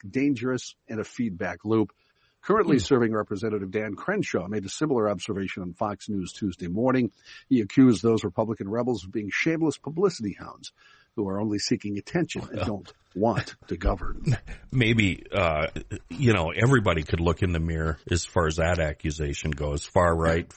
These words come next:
Speaker 2: uh, middle right, far left, middle left, all of 'em, all of 'em. Everybody on the third rail needs to look in the mirror when it comes to that.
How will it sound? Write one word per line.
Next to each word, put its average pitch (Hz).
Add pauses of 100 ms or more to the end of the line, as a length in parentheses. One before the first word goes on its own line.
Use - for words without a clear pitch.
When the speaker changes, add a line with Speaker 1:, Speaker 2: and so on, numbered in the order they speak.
Speaker 2:
uh, 85
middle 85
right, 82
far 87
left, 82
middle 85
left, 80
all 101
of 78
'em, 71 (260)
all 85
of 76
'em. 71 (260)
Everybody 156
on 113
the 101
third 92
rail 78 (540)
needs 85
to 92
look 82
in 80
the 78
mirror 78
when 76
it 73
comes 76
to 73
that. 71